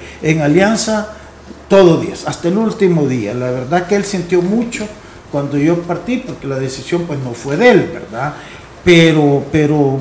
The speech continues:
me parece a mí una excelente persona y ojalá que le vaya bien, ojalá que se sepa rodear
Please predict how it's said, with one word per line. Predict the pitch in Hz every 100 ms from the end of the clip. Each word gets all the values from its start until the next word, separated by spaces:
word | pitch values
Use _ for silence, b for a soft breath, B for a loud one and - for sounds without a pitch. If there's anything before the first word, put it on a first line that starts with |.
| 131
me | 151
parece | - 143 156 185 196
a |
mí | 190 208 220
una | 214 190 170
excelente | 175 147 160 226 226
persona | 190 170 - 247 240 -
y | 170 165
ojalá | 202 - 190 220 262 - B B B -
que | 165
le | 147
vaya | 147 175 185
bien, | 180 202 220 -
ojalá | 165 180 202 240 233
que | 220
se | -
sepa | - 196 - 190
rodear | 175 170 160 170 175 190 208